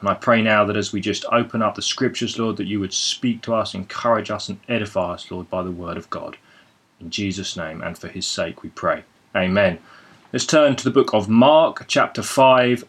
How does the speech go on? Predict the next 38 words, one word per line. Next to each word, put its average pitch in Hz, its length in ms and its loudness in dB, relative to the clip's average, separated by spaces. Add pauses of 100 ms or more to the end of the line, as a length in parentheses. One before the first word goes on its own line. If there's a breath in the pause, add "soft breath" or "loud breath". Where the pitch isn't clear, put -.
(140)
and 104 160 -2
we'll 104 140 0
read 117 260 2
from 107 200 -4
verse 104 240 0
twenty-five 104 720 2
to 92 100 -10
thirty-four, 110 920 0 (200)
and 95 100 -8
then 98 120 -4
we'll 92 100 -4
go 95 160 2
through 98 260 -4
and 87 200 -4
make 95 180 -8
some 85 200 -6
comment. 92 500 -4 (1400 loud breath)
It 104 80 -4
says, 113 160 2
"A 110 80 4
woman 151 300 6
who 143 120 2
had 131 140 4
a 113 60 2
hemorrhage 110 440 2
for - 120 -8
twelve 110 360 2
years, 95 440 0 (260 loud breath)
and 107 100 0
had 110 140 2
endured 135 400 4
much 139 560 2
at 101 100 -2
the 107 80 0
hands 104 400 0
of 90 100 -6
many 113 320 2
physicians, 104 680 -4